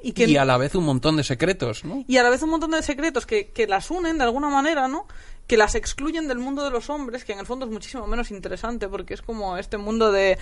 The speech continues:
Speaker 1: pues vamos a, a, a trabajar en un sitio, a laborar en otro, no sé qué, pero, mm, nuestras charlas son intrascendentales y no tal, y sin embargo ellas, eh, son las que de verdad mantienen la comunidad, ¿no?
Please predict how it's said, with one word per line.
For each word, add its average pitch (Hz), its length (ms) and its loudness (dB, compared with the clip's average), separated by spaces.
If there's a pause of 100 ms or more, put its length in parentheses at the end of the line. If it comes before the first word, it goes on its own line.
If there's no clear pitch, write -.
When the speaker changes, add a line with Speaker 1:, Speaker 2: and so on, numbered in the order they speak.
(240)
Speaker 1:
pues 202 140 2
vamos 220 240 -2
a, 226 60 6
a, 190 760 4
a 185 60 -2
trabajar 185 460 4
en 226 80 -2
un 214 100 -6
sitio, 294 340 0
a 220 60 2
laborar 220 240 2
en 220 120 -2
otro, 262 220 -2
no 208 60 -4
sé 220 100 -6
qué, 254 140 0
pero, 185 380 0 (360)
mm, - 600 2
nuestras - 320 2
charlas 214 280 2
son 233 120 -2
intrascendentales 220 880 0
y 202 80 -8
no 202 160 -6
tal, 247 220 4
y 220 80 -12
sin 226 120 -6
embargo 269 380 0
ellas, 320 420 -2 (100)
eh, 214 380 0
son 269 220 2
las 277 180 6
que 226 140 4
de 208 80 4
verdad 202 260 4
mantienen 247 460 0
la 190 80 4
comunidad, 180 540 -6
¿no? 226 220 -10